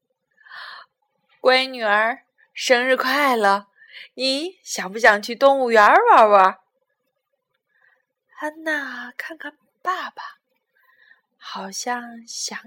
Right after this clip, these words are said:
起来了什么。这一天，安娜好快乐。好啦，今天的故事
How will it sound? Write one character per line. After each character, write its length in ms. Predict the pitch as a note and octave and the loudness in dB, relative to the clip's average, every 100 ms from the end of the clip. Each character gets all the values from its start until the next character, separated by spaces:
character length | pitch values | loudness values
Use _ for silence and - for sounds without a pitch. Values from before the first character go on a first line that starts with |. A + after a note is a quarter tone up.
| _ | _
起 180 | - C#4+ | -18 -12
来 160 | G3+ | -12
了 160 | F#3 G3 | -12 -14
什 260 | - F#3 F3+ | -12 -12 -14
么。 220 | G3 G3 _ _ _ _ _ _ _ _ _ C#5 _ _ _ _ _ _ _ _ _ _ _ _ _ _ _ _ _ _ _ _ _ _ _ _ | -20 -20 _ _ _ _ _ _ _ _ _ _ _ _ _ _ _ _ _ _ _ _ _ _ _ _ _ _ _ _ _ _ _ _ _ _
这 200 | G3+ G3 | -12 -12
一 80 | F3+ | -12
天， 420 | - A#3 A#3 B3 _ _ _ _ _ _ _ _ _ | -16 -16 -16 -20 _ _ _ _ _ _ _ _ _
安 280 | - F#3+ G3 | -12 -12 -14
娜 360 | F#3+ F#3 F#3 _ _ _ _ _ _ | -14 -14 -16 _ _ _ _ _ _
好 460 | _ - - E3+ - | _ -16 -14 -14 -18
快 340 | - - B3 G3 | -14 -10 -10 -12
乐。 320 | F#3+ E3+ - _ _ _ _ _ _ _ _ C6+ _ C6+ _ _ _ _ _ _ _ _ _ _ _ _ _ _ _ _ _ _ _ _ _ _ _ | -18 -20 -20 _ _ _ _ _ _ _ _ _ _ _ _ _ _ _ _ _ _ _ _ _ _ _ _ _ _ _ _ _ _ _ _ _ _
好 220 | - G3 | -14 -8
啦， 280 | G#3 B3 - _ _ _ _ _ _ _ _ - _ _ | -6 -6 -10 _ _ _ _ _ _ _ _ -20 _ _
今 200 | - G#3+ | -16 -14
天 180 | G#3+ G#3+ | -16 -14
的 120 | G#3 | -14
故 240 | G#3 G#3 | -12 -12
事 380 | G#3 - G3 F#3+ | -12 -12 -12 -14